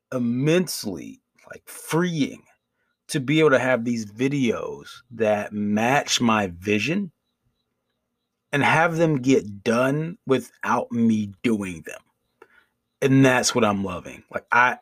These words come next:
I, I am enjoying this very much. Now, are there some good and some bad? Yes. Uh, and I'm gonna go through those. So let,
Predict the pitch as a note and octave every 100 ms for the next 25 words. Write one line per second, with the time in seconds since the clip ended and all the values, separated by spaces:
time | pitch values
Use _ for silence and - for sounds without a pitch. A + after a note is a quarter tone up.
0 | - B2+ C3+ C#3 C#3 C#3 - B2+ C3+ C3+
1 | B2 A#2 A2 A2 A#2 A#2+ A#2+ A2+ A2 G2+
2 | G2 F#2+ F#2 - - _ - - _ _
3 | A2 B2+ A#2 G#2+ F#2 - - _ - _
4 | B2+ A#2+ - C3+ C3+ A#2+ B2 A2+ C#3 D3
5 | D3+ - _ _ _ - D3 D#3+ A#2 G#2+
6 | A2+ A2+ A2+ A2+ B2+ A2+ A2+ - - _
7 | _ _ - - G2 G#2+ G#2+ G#2 A2 G#2+
8 | A2 G#2 G2+ F#2+ - B2 A2+ - D#3+